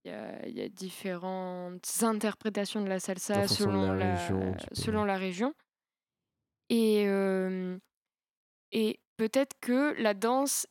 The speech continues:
Speaker 1: et la musique se sont construites ensemble. Moi, c'est ce que je pense. Euh, je pense que ça s'est fait en même temps. Après, c'est vrai que, par exemple, la danse classique,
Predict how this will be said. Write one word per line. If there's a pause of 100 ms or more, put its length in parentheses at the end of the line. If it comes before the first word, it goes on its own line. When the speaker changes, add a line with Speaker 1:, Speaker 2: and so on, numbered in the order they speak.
Speaker 1:
et
la
musique
se
sont
construites (100)
ensemble.
Moi,
c'est
ce
que
je
pense. (640)
Euh,
je
pense
que
ça
s'est
fait
en
même
temps.
Après,
c'est
vrai
que,
par
exemple,
la
danse
classique,